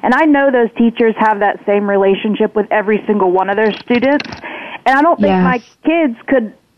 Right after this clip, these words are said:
Speaker 1: go through school without their teachers. And so it's exciting to me to be a part of that, to teach my kids how important their teachers are. But then really throughout K W, it's really exciting to be kind of these first people to get to launch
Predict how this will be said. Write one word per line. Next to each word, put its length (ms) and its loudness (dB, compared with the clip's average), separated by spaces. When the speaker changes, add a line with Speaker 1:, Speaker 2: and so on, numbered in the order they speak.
Speaker 1:
go 240 2
through 320 0
school 240 2
without 340 0
their 200 0
teachers. 560 -2
And 160 2
so 220 2
it's 220 0
exciting 480 0
to 80 0
me 240 2
to 80 0
be 100 2
a 80 2
part 240 0
of 120 0
that, 320 0
to 200 2
teach 160 4
my 400 2
kids 480 2
how 360 2
important 580 0
their 160 2
teachers 460 0
are. 240 2
But 140 0
then 180 4
really 320 2
throughout 400 0
K 160 2
W, 520 2
it's 240 -2
really 300 4
exciting 640 0
to 100 0
be 380 0
kind 160 0
of 80 0
these 140 0
first 460 -2
people 460 0
to 60 0
get 220 -2
to 80 2
launch 300 2